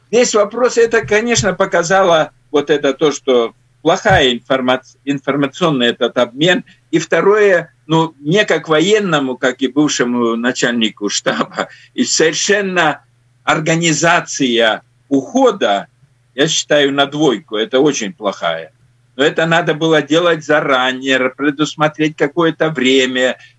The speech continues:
что люди, которые поддерживали, как им безопасность обеспечить, чтобы вывести и так далее.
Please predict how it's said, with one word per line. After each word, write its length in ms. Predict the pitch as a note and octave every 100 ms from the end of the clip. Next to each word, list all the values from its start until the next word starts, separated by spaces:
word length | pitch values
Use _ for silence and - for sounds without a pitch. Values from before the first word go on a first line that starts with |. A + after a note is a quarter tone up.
| _
что 220 | - D#3
люди, 380 | D#3 D#3+ D#3 D3
которые 520 | D3 D3 D#3+ D#3+ D3+
поддерживали, 840 | - - F#3+ C3+ C#3 - C#3 C#3 C3+
как 340 | D3 D#3 D#3
им 200 | D#3 D3 -
безопасность 840 | C3+ C#3+ - D3 D3 C#3 C3+ -
обеспечить, 720 | C3 C#3 C3 - D#3 D#3 C3
чтобы 280 | - C#3 C3+
вывести 480 | C3 D3 C#3+ C#3 -
и 60 | C3
так 240 | C3 C3
далее. 300 | C3+ C3+ A#2+